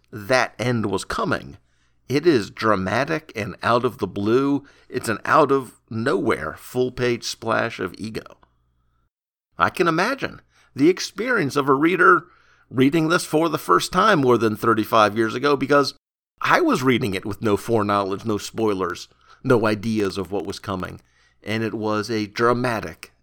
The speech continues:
ending, that's for sure. But working that top-level threat into what seems to be a weird story about an interesting conceptual character, that is such a misfit.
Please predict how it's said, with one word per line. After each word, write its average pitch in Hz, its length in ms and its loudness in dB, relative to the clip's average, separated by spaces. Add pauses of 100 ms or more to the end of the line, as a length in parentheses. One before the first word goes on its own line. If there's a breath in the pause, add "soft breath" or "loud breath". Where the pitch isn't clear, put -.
(140)
ending, 98 460 -10
that's 85 220 -10
for - 140 -10
sure. - 400 -8 (1400)
But - 180 -4
working 196 400 2
that 143 280 0
top-level 175 760 2
threat 156 400 2 (600)
into 160 220 0
what 151 160 2
seems 160 360 -2
to 156 100 -8
be 156 160 2
a 139 80 4
weird 143 340 -4
story 160 360 -4
about 131 280 2
an 113 100 -4
interesting 131 640 -6 (840)
conceptual 131 680 0
character, 156 500 0
that 175 180 -4
is 165 80 -6
such - 260 -8
a - 40 -2
misfit. 131 540 -8